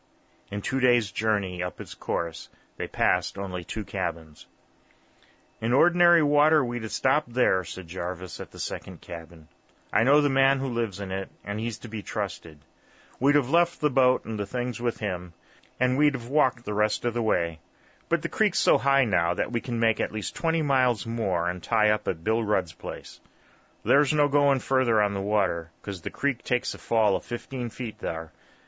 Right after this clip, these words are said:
and this boat's too heavy to be carried around it." They reached Rudd's place about dark. He was a hospitable mountaineer, with a double-roomed log cabin,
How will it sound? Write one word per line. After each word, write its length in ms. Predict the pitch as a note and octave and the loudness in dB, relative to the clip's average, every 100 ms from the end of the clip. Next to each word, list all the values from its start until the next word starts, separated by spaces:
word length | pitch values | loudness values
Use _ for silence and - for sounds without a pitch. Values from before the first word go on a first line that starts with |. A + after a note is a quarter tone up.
| _ | _
and 160 | - G#2+ | -2 2
this 140 | B2+ | 0
boat's 400 | - A#2+ A2+ - | 2 2 2 0
too 160 | - B2+ | 0 4
heavy 240 | A#2+ G2+ | 4 2
to 80 | F#2+ | -2
be 120 | F2+ | -6
carried 380 | F2 G#2+ G#2 G#2 | -2 2 2 2
around 420 | F#2 F#2+ F2+ F2 | 0 0 0 -2
it." 120 | - - _ _ _ _ _ _ _ _ _ _ _ _ _ | -10 -16 _ _ _ _ _ _ _ _ _ _ _ _ _
They 140 | A2+ | 0
reached 400 | B2 A3 - - | 2 0 -4 -8
Rudd's 280 | A2+ B2+ G#2+ | 0 2 0
place 400 | - G#2 F#2 F2+ | -6 0 0 0
about 360 | F#2+ F2+ F2 F2+ | -2 0 0 2
dark. 420 | F#2 E2 - - _ _ _ _ _ | 2 2 -4 -20 _ _ _ _ _
He 140 | E3 | 2
was 200 | E3+ E3 | 4 4
a 60 | C#3+ | 2
hospitable 600 | C3 - B2+ C3 B2 B2 | -2 -2 -2 0 2 0
mountaineer, 720 | A2+ G#2+ F#2 G2 F#2 F2 F2 - _ _ _ | 2 0 0 -4 -2 -2 -4 -10 _ _ _
with 180 | G#2 - | -4 -2
a 60 | G2+ | 0
double-roomed 800 | A2 A2 A#2+ A#2+ A2 A2 A2 G#2+ | 2 4 2 2 2 0 0 0
log 260 | G2+ G2+ | 2 2
cabin, 500 | F2 F#2+ F2 F#2+ G2 | 0 -2 0 -2 -6